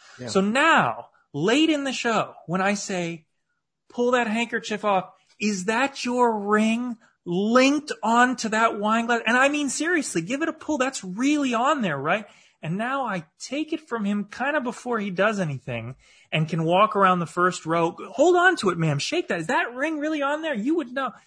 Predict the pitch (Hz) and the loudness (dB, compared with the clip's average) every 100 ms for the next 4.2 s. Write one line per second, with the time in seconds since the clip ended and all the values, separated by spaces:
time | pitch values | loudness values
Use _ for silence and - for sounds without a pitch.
0 | _ _ _ _ _ - 87 82 73 _ | _ _ _ _ _ -6 -6 -6 -14 _
1 | _ _ _ _ 202 196 254 226 208 220 | _ _ _ _ -4 -2 -2 -2 -2 -4
2 | 220 240 240 - - 196 202 190 226 226 | -4 -4 -8 -14 -6 -4 -2 -2 0 0
3 | 208 180 - 220 220 190 185 185 185 170 | 2 0 -2 0 0 2 2 2 2 -2
4 | 160 | -4